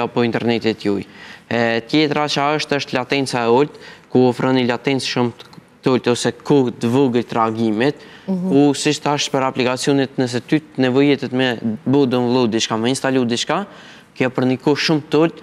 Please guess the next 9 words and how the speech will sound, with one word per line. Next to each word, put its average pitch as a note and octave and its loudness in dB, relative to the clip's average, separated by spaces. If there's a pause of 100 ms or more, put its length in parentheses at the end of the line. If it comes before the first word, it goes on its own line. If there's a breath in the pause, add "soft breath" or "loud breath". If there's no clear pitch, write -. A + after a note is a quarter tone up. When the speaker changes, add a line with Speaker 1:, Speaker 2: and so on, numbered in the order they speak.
(140)
Speaker 1:
ka B2 -4
me A#2+ 2
marrë B2 0 (180)
atë A#2+ -2
aplikacion. G#2+ -4 (260 loud breath)
Tash A2+ -2
në A2+ -2
varet A#2 0
edhe, A#2+ 0